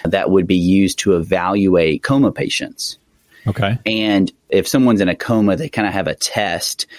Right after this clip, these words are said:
Speaker 1: kind of, are they going to come out of this? And so they have
Speaker 2: Mm-hmm.
Speaker 1: a number of factors. And so they do all these scans and these checks and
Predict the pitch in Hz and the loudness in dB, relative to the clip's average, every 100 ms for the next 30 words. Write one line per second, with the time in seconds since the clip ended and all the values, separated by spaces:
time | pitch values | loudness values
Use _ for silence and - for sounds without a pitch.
0 | - - 123 107 90 - 110 120 117 107 | -20 -8 -4 0 -2 0 0 2 2 0
1 | 104 104 101 92 85 - 98 92 95 87 | 0 0 0 -2 -8 -6 -2 -2 -2 -2
2 | 90 90 - 98 101 95 95 98 98 98 | -2 -2 -4 -4 -2 -2 0 2 2 4
3 | 95 87 92 - 147 147 - 85 82 87 | 2 0 -4 -4 -6 -4 -2 -2 -2 -4
4 | 85 98 90 87 92 85 85 - - 143 | -2 0 0 0 0 2 -2 -6 -2 2
5 | 131 127 120 98 87 85 - - 127 - | 4 4 4 4 2 0 -2 -4 -2 -4
6 | - - 92 | -8 -6 -6